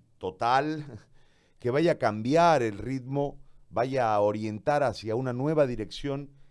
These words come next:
el ritmo de la golpeada salud boliviana y este sistema precario de salud que el, que lamentablemente tenemos y que le tocó enfrentar este momento tan complicado en el planeta.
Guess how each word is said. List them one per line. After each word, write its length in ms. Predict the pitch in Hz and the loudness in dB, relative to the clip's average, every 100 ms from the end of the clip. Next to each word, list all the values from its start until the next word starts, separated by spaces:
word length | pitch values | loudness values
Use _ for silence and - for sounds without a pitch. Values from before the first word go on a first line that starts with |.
| _ _ - | _ _ -10
el 160 | 117 | -8
ritmo 440 | 117 147 151 151 139 | -4 -4 -2 -2 -2
de 160 | 110 | -2
la 340 | 104 98 87 82 | 0 0 -2 -4
golpeada 720 | 87 120 107 139 156 156 127 | -2 -2 0 2 4 4 2
salud 280 | - 113 131 | 0 -4 -4
boliviana 640 | 120 117 113 127 131 135 | -4 -4 -2 0 0 0
y 120 | 117 | -2
este 200 | 117 - | -4 -4
sistema 680 | 113 - 110 - 143 135 - | -6 -6 -10 -4 -2 0 -2
precario 680 | 123 113 - 156 143 117 104 | -2 -4 -2 -2 0 -2 -2
de 120 | 98 | -4
salud 380 | - 98 113 127 - - _ _ _ _ | -4 -4 -4 -6 -10 -20 _ _ _ _
que 120 | 123 | 0
el, 360 | 120 113 92 - | 0 -2 -6 -8
que 120 | 117 | -4
lamentablemente 1080 | 107 110 110 123 127 120 123 123 113 131 - _ _ _ | -2 -2 0 0 0 0 -2 -4 -4 -8 -8 _ _ _
tenemos 560 | 131 139 160 170 165 - | 0 4 4 4 2 -2
y 80 | |
que 120 | - 117 | -6 -4
le 120 | 107 | -4
tocó 560 | - 107 - 139 131 | -4 -4 -2 0 2
enfrentar 600 | 120 104 107 101 98 120 113 | 0 -2 -4 -6 -2 -2 0
este 240 | 110 113 | -4 -6
momento 460 | 104 104 110 113 - | -4 -4 -4 -6 -6
tan 180 | 101 | -6
complicado 580 | 87 95 80 87 - 107 | -6 -8 -8 -8 -2 -2
en 80 | 101 | -2
el 140 | 92 | -6
planeta. 640 | - 90 85 78 62 73 | -6 -6 -4 -8 -10 -12